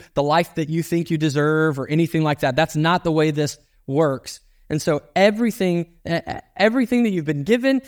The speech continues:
and everything that God does in your life is a gift from God. It's a grace-sustained gift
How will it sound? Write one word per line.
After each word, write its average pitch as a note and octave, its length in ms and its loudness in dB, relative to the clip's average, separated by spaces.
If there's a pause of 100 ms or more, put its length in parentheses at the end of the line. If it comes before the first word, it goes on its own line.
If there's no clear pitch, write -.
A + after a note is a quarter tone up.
and D#3 100 0
everything G#3 260 2
that F3 140 0
God F3 300 2
does E3 220 2
in D#3+ 80 -2
your D#3+ 100 0
life C#3+ 300 0
is D3+ 320 -2
a D3 80 -4
gift C3+ 800 -2 (100)
from F3+ 380 2
God. B2 360 -2
It's C3 140 -8
a C#3+ 40 -2
grace-sustained E3+ 880 0
gift C3 280 -4